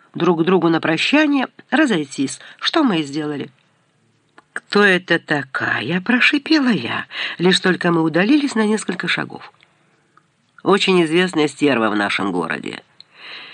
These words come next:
Ее первый муж держал в руках всю городскую шпану, пока не помер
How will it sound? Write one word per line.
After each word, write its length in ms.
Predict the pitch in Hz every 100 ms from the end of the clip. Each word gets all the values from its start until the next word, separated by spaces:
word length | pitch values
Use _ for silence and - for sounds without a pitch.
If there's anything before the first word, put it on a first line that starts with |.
| - _
Ее 220 | 175 220 240
первый 320 | 262 277 254
муж 200 | 262 208
держал 380 | 226 196 247 226
в 20 |
руках 320 | 220 233 226
всю 220 | - 226
городскую 460 | 196 190 180 214 208
шпану, 460 | - 196 190 143
пока 300 | 127 135 143
не 140 | 151 156
помер 420 | 147 117 107